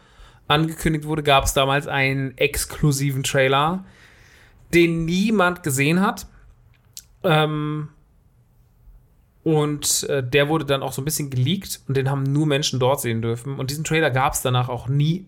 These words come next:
für die Öffentlichkeit. Der war einfach für immer, blieb der unter Verschluss bis heute. Weil auch ein, zwei Szenen drin waren, die anscheinend keinen Sinn gemacht haben oder nicht im Film waren.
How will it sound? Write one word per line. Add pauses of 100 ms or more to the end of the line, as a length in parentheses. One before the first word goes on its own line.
für
die
Öffentlichkeit.
Der
war
einfach
für
immer, (640)
blieb
der
unter
Verschluss
bis
heute. (600)
Weil
auch
ein,
zwei
Szenen
drin
waren,
die
anscheinend
keinen
Sinn
gemacht
haben
oder
nicht
im
Film
waren.